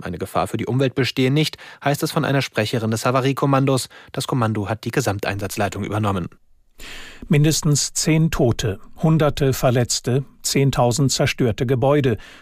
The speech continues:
Speaker 2: Das ist die bisherige Bilanz der verheerenden Brände im Großraum Los Angeles. Für den Abend und die Nacht haben die Behörden inzwischen eine Ausgangssperre ausgerufen, um Plünderungen zu verhindern.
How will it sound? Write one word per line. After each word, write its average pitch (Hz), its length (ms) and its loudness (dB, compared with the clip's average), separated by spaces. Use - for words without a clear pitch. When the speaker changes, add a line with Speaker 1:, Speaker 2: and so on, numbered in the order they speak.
Speaker 2:
Das 104 160 -2
ist - 220 -4
die 135 160 2
bisherige 143 500 2
Bilanz 127 440 2
der 139 140 0
verheerenden 139 680 0
Brände 123 360 2
im 127 180 2
Großraum 117 600 2
Los 117 180 2
Angeles. 104 600 -2
Für - 180 -4
den 113 160 0
Abend 139 400 2
und - 160 0
die 120 80 -2
Nacht 117 340 -2
haben 160 220 2
die 143 80 2
Behörden 139 420 2
inzwischen 139 440 -2
eine 135 260 2
Ausgangssperre 127 840 0
ausgerufen, 120 680 0
um 120 220 2
Plünderungen 113 640 2
zu 127 160 0
verhindern. 107 520 2